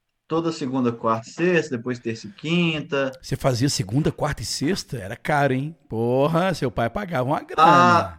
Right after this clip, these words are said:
Speaker 1: não, eu não lembro qual que era o dia, não. Faz muito tempo que eu fiz. Eu não lembro quais eram os dias.
Speaker 2: Mas como é que era? Aí você saía de casa de tarde? Assim, você tinha quantos anos?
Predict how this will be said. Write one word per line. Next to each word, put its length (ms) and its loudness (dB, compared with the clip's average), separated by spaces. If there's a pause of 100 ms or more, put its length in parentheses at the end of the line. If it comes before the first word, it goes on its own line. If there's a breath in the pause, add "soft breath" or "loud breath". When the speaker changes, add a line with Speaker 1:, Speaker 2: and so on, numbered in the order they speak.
(140)
Speaker 1:
não, 300 4
eu 80 6
não 100 2
lembro 280 4
qual 200 4
que 80 -2
era 160 2
o 40 -2
dia, 240 -2
não. 180 -2
Faz 240 -2
muito 260 -8
tempo 280 -8
que 80 -10
eu 60 -6
fiz. 460 -8
Eu 80 -12
não 220 -4
lembro 260 -2
quais 220 -8
eram 160 -10
os 80 -14
dias. 260 -12
Speaker 2:
Mas 260 0
como 180 -2
é 60 0
que 160 -2
era? 260 6
Aí 200 0
você 140 -6
saía 320 2
de 100 -6
casa 220 4
de 100 -2
tarde? 380 2
Assim, 160 -8
você 100 -6
tinha 160 -2
quantos 300 -2
anos? 480 -4